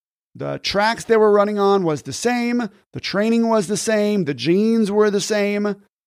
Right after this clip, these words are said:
And it was more than just self-belief, according to Coyle, or positive thinking.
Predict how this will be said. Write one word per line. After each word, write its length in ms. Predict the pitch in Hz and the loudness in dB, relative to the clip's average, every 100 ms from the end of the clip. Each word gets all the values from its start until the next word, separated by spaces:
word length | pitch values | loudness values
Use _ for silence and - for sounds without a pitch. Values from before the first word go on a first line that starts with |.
| _ _ _ _ _ _ _ _ _ - | _ _ _ _ _ _ _ _ _ 0
And 120 | 185 | 2
it 60 | 202 | 4
was 160 | 202 165 | 2 2
more 280 | 208 247 | 2 2
than 180 | 240 220 | 2 0
just 340 | 202 190 - - _ | 2 0 0 -16 _
self-belief, 1000 | - - 214 190 - - 170 175 143 - | -12 0 2 2 0 -2 2 2 0 -2
according 480 | 139 151 151 151 143 | -6 -6 -4 -2 -4
to 100 | 131 | -6
Coyle, 560 | - 240 254 160 135 170 - | -4 0 2 2 0 -4 -10
or 180 | - 160 | 2 2
positive 600 | - - 190 180 156 156 | 2 0 2 2 0 -4
thinking. 640 | - 226 233 147 139 185 | -2 0 0 0 -2 -4